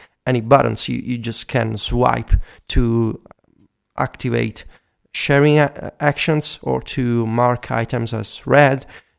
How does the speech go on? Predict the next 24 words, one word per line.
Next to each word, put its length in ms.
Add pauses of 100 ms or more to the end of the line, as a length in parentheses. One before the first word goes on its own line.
You 120
can, 680 (800)
I 220
just 560
think 360
that 280
everything 400
is 480 (840)
so 540 (680)
smooth 540
and, 260
and 240
fast. 680 (540)
And 180
I, 40
and 220
I 60
love 440
the, 160 (300)
the 120
fact 380
that 220 (1080)
unlike 500
Reader, 500